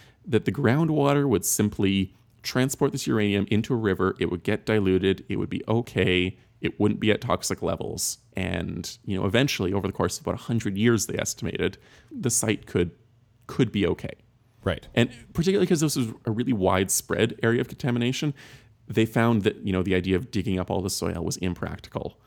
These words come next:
Speaker 2: Okay.
Speaker 1: Maybe that was just due to lack of funds or motivation, but it's not what they were planning to do.
Speaker 2: Fair enough.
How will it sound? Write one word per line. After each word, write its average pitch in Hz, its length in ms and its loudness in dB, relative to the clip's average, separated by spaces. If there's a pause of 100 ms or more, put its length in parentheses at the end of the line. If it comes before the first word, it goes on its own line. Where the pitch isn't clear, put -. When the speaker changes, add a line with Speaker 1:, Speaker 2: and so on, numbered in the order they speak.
(140)
Speaker 2:
Okay. 98 200 -4 (440)
Speaker 1:
Maybe 92 420 2
that - 200 -2
was 95 160 -4
just - 300 -6
due 92 120 2
to 90 80 0
lack 90 280 2
of 87 120 0
funds 92 300 2
or 98 40 4
motivation, 107 720 2 (100)
but 92 280 2 (220)
it's 107 220 0
not 110 180 6
what 98 80 2
they 90 100 4
were 90 60 2
planning 85 280 -2
to - 60 -20
do. - 200 0 (380)
Speaker 2:
Fair 127 260 0
enough. 80 220 -8